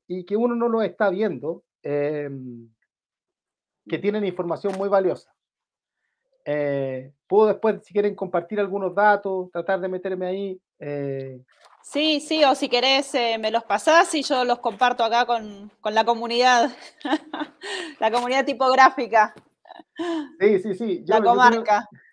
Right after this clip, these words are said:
Speaker 1: <laughs> creo que, creo que ese es un libro muy interesante. Em, y,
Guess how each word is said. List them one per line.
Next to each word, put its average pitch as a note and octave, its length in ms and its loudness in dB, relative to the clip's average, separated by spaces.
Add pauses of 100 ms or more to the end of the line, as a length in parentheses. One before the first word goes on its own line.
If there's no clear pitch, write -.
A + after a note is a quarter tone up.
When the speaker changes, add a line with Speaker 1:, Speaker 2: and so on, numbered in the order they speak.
(100)
Speaker 1:
<laughs> - 440 -16
creo G#3 300 -2
que, G3 420 -2
creo G3+ 280 -6
que G3 80 -6
ese G3 180 -4
es G3 60 0
un F#3+ 160 -6
libro G3 720 -2 (100)
muy F#3+ 200 -4
interesante. A3 840 -2 (760)
Em, E3 840 -4 (880)
y, E3+ 1040 -8